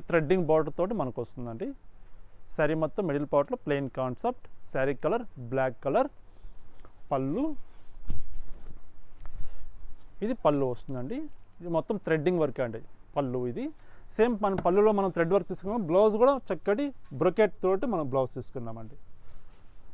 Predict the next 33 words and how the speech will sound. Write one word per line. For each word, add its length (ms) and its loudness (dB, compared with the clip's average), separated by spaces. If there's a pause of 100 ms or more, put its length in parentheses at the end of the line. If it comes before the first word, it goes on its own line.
(240)
అంటే 180 -8
శారీ 240 6
మనకు 240 -2
ప్లెయిన్ 280 2
కాన్సెప్ట్ 340 0
ఉంది 160 0
కాబట్టి 260 4 (140)
బ్లౌజ్ 300 4
కొంచెం 220 -4
బ్రొకెట్ 340 0
అంటే 180 -2
చాలా 140 0 (100)
డిఫరెంట్గా 420 -2
ఉంటుంది 220 -6
కాబట్టి 260 -2
అలా 180 0
క్రియేషన్ 320 -4
చేపించామండి. 560 -8 (180)
చాలా 200 0 (140)
బాగుంటుంది 500 -4
శారీ 280 -4
అయితే. 180 -6 (520)
మెయిన్ 220 -2 (100)
ఫ్యాబ్రిక్ 480 0
అండి, 180 -8 (440)
సాఫ్ట్గా 640 2
ఉంటుంది, 400 -4 (300)
లైట్ 340 6
వెయిట్ 180 6 (100)
ఫ్యాబ్రిక్, 420 4 (540)
వాషబుల్ 440 2 (140)
ఐటమ్ 260 -4
అండి. 180 -4